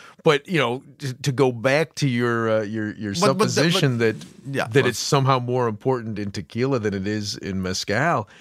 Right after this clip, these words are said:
Speaker 1: When I was just down there ten days ago in Oaxaca, driving from Centro to Etla
Speaker 2: Mm-hmm.
Speaker 1: on the roadside, there was a guy with a giant stand,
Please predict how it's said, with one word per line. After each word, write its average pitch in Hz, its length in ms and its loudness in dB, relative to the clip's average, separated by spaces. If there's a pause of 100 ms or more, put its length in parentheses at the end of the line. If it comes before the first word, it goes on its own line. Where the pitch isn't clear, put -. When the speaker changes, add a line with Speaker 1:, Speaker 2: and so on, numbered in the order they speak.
(760)
Speaker 1:
When 90 120 -8
I 110 200 0
was 139 180 0
just 110 340 -2
down 131 320 2
there 156 140 0
ten 160 400 2
days 196 280 4
ago 185 280 2
in 190 80 4
Oaxaca, 185 800 4 (320)
driving 151 680 2
from 135 360 0
Centro 170 800 2 (100)
to 131 320 -4
Etla 101 600 -2 (380)
Speaker 2:
Mm-hmm. 117 200 2
Speaker 1:
on 139 260 2
the 180 120 2
roadside, 127 960 2 (220)
there 127 120 -2
was 135 240 2
a 139 60 0
guy 110 760 -2 (220)
with 123 200 -2
a 110 100 -4
giant 117 640 -2
stand, 127 760 0